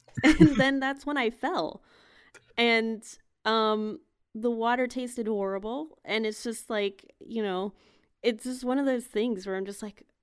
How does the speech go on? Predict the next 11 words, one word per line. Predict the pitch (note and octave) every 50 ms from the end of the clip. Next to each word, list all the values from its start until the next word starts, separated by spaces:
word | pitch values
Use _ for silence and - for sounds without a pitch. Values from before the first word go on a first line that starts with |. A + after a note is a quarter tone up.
| - F#3+ -
"What? | - - - _ - A3+
Really?" | G#3 A#3+ C4 D4 E4+ F#4+ G4+ A4+ G#4+ - _ _ _ _ _ _ _ _ - -
It's | - C4 C4
like | F#4 F#4 E4
when | F#4 F#4 E4+
you | D4+
call | D4+ - D4 C4+ A#3+
tech | - - - G3+ G#3 -
support | - - B3+ A#3+ C#4 C#4 C#4 C#4 C#4+ C#4+ C#4+ - _ _ _ _ _ _ _ _ _ _ _ _ _ _ _ _ _ _ _ _ -
and | A#3 A#3 A3+
then | A3 A3 G#3+ G#3+ G#3+ G#3 G#3 G3+